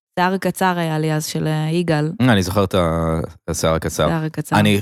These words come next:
Speaker 2: אני חושב שמה שמפחיד אותי בדברים האלה זה לגלות באמת שאני אוהב את זה.
Speaker 1: לא עשית פטריה?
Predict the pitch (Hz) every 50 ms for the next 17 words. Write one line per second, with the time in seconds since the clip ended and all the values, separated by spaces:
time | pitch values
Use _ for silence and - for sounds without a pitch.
0 | - 113 107 101 101 - 101 151 139 180 156 147 - 127 101 - - 113 107 117
1 | 110 113 95 92 87 90 90 87 90 92 95 92 90 87 85 90 87 82 82 82
2 | 80 82 82 - - 85 82 82 78 - 80 78 78 78 80 80 87 82 85 107
3 | 123 147 160 - 180 208 - - 285 277 - 294 269 269 294 311